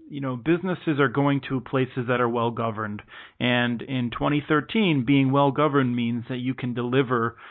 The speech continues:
affordable and reliable services via a fiber network. It doesn't necessarily have to be the city doing it, but someone has to be doing it, and it has to be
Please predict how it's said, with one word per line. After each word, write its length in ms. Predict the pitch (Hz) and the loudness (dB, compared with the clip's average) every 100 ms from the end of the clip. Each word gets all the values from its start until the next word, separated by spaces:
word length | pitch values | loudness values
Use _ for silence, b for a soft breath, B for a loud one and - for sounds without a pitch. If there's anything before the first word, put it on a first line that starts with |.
| B - | B -8
affordable 680 | 120 139 143 143 135 131 | -4 2 4 4 2 0
and 100 | 127 | 0
reliable 720 | 117 117 123 139 135 123 131 123 - | -2 2 2 2 0 -2 -4 -4 -2
services 560 | 143 127 117 127 123 110 | 0 -2 -6 -10 -10 -6
via 300 | 120 123 120 | -4 -2 -2
a 80 | 117 | -2
fiber 280 | 123 113 | -4 -4
network. 440 | 120 123 117 131 - _ | -6 -6 -8 -14 -16 _
It 40 | 113 | -8
doesn't 200 | 139 147 | -6 -4
necessarily 600 | 151 139 131 165 165 147 | -4 -6 -6 0 0 0
have 180 | 143 139 | -4 -6
to 80 | 139 | -6
be 80 | |
the 120 | 135 123 | -6 -4
city 180 | 160 147 | -2 -2
doing 340 | 120 143 156 113 | 0 0 0 0
it, 140 | 107 - B B | -6 -12 B B
but 100 | 120 110 - | -12 -10 -2
someone 300 | 143 160 131 | 2 2 0
has 220 | 113 117 - | -2 -6 -8
to 80 | 123 | -10
be 100 | 123 | -8
doing 340 | 120 120 117 | -4 -4 -2
it, 160 | 117 - | -4 -6
and 140 | 123 | -6
it 80 | 123 | -4
has 180 | 110 123 - | -2 -4 -4
to 80 | 123 | -4
be 360 | 127 120 113 | -2 -2 -4